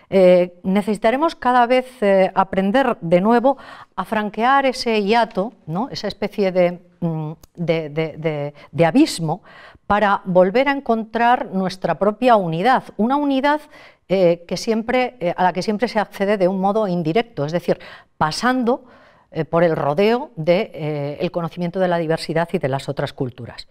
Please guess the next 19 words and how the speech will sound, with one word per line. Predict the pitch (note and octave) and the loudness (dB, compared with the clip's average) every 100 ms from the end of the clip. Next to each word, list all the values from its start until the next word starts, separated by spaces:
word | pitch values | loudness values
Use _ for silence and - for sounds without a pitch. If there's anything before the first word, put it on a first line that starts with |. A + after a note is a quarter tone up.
| - - - - - | -20 -20 -20 -20 -4
En | G3+ | 0
definitiva, | G3+ A3 G3+ G3 B3 C#4 C#4 - _ _ _ _ _ _ - _ _ | 2 2 -2 0 4 4 4 -6 _ _ _ _ _ _ -20 _ _
eh, | F#3+ G3 F#3 F#3+ | 4 4 4 2
cada | C4 B3+ | 2 2
filosofía | C4 B3+ B3 A3+ A#3+ A#3+ A3+ | 2 0 0 -4 0 2 2
es | G#3 | -2
necesaria | G3 G3+ G#3+ G3+ F#3+ | -4 -2 0 2 2
para | F#3+ E3 | 2 2
las | E3 D#3+ | 0 0
demás, | D#3+ A3+ B3+ - - - - - - - - _ - | 0 2 0 -4 -14 -20 -20 -20 -20 -20 -20 _ 2
Y, | A3 C4+ - - | 4 4 2 0
eh, | F#3+ F3+ F3 E3+ E3 E3+ - - - - _ _ _ _ | 6 8 8 6 4 0 -4 -18 -20 -20 _ _ _ _
todas | A3 A3 A#3 | -2 0 2
las | A3 G#3+ | -2 -2
tradiciones | G#3 F#3+ F#3+ A#3+ G#3 D#3+ - | -2 -2 -2 -2 0 -2 -4
distintas | D#3+ - A3+ G#3 D3 - - | -6 -2 -2 -2 -4 -6 -2
a | E3 | 0
la | D3+ | 0
tradición | D#3 D#3+ - G#3+ G3+ | 0 -2 0 0 0